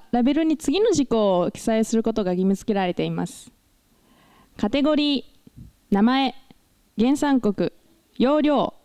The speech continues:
アルコール度数、そしてボルトル詰めの日にち。また、原産地を保証して、規制をくぐり抜けてきたディーオーシーと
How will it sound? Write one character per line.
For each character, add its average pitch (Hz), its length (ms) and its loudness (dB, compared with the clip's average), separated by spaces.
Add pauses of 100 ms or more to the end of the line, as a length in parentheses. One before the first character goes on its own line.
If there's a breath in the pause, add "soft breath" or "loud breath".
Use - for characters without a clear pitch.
(460)
ア 202 100 0
ル 240 100 2
コ 277 180 2
ー - 20 2
ル 277 80 2
度 262 100 4
数、 220 340 0 (480 soft breath)
そ - 160 -2
し - 120 -2
て 302 180 0
ボ 226 140 2
ル 240 80 0
ト 294 200 0
ル 285 100 2
詰 285 200 0
め 294 80 2
の 285 100 2
日 262 140 2
に 254 140 2
ち。 - 280 -4 (1040 loud breath)
ま 240 140 -2
た、 339 340 -2
原 349 200 0
産 427 220 0
地 302 140 0
を 240 60 2
保 214 120 4
証 214 220 0
し - 180 -2
て、 - 420 -4
規 - 100 -6
制 320 180 0
を 311 80 0
く - 140 -8
ぐ 302 80 0
り 320 120 2
抜 339 160 -2
け 339 120 -2
て - 120 -2
き - 120 -6
た 185 180 -4 (200)
デ 220 140 -2
ィ 302 140 2
ー 339 80 2
オ 339 100 2
ー 320 40 0
シ - 220 0 (420)
ー - 20 -8
と 302 220 -2